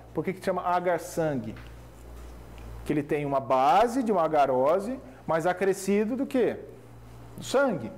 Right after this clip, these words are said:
que pode ser sangue de ovino, sangue de galinha, sangue de humano, por aí em diante, tá? Geralmente, o agar-sangue utilizado na rotina da microbiologia veterinária é um agar-sangue ovino na concentração em torno de cinco por cento,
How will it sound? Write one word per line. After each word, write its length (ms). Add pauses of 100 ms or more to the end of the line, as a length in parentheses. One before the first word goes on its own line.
(500)
que 140
pode 220
ser 140
sangue 220
de 100
ovino, 360
sangue 280
de 80
galinha, 560
sangue 300
de 80
humano, 480
por 180
aí 140
em 40
diante, 460 (280)
tá? 280 (560)
Geralmente, 640
o 80
agar-sangue 520
utilizado 640
na 80
rotina 480
da 100
microbiologia 580
veterinária 720 (400)
é 100
um 120
agar-sangue 720
ovino 560
na 100
concentração 580
em 20
torno 200
de 80
cinco 280
por 180
cento, 520